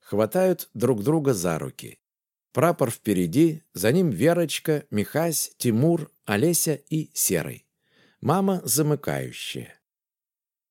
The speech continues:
Из-за рюкзаков держаться за руки неудобно, но зато так надежнее. Угадать, в какой момент и какая веревка понравится Хмаре,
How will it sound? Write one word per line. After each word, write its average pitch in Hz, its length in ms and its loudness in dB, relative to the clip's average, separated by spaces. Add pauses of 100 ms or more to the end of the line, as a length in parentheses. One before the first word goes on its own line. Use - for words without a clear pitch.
Из-за 117 320 2
рюкзаков 123 760 -2 (300)
держаться 123 580 2
за 139 220 2
руки 143 300 0
неудобно, 135 760 0 (580)
но 127 140 4
зато 160 520 2 (100)
так 175 240 -2
надежнее. 76 840 -2 (600)
Угадать, 123 540 2
в - 60 -14
какой 151 340 2
момент 143 640 0
и - 80 -6
какая 139 400 2
веревка 139 600 2
понравится 139 800 0
Хмаре, 170 600 0